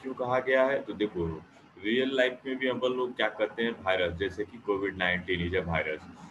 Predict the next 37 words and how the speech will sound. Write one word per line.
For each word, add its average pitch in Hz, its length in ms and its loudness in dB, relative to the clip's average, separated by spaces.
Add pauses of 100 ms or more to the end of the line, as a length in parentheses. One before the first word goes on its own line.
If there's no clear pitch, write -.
(160)
तो - 60 -12
virus 147 580 2
मतलब 156 460 -2 (480)
जो 123 100 0
कि 139 120 -6
किस 127 260 -10
शरीर 117 560 0
के 143 120 0
अंदर 147 300 2
तो 165 140 2
है, 104 400 4
लेकिन 104 300 0
अच्छा 117 340 -2
काम 147 240 -2
नहीं 139 160 -2
कर 90 200 2
रहा 85 120 2
है। 87 80 2
क्या 101 120 0
कर 123 160 -2
रहा 143 120 0
है? 120 80 -6
बुरा 113 200 4
काम 90 340 0
कर 78 160 -4
रहा 78 120 0
है। 80 80 -8
तो 92 100 -4
अगर 127 140 -2
कोई 139 180 -6
बुरा 113 240 -2
काम 135 300 -4
करता 139 320 0
है, 156 180 2
मतलब 113 280 -6
शरीर 113 280 0
को 113 240 -4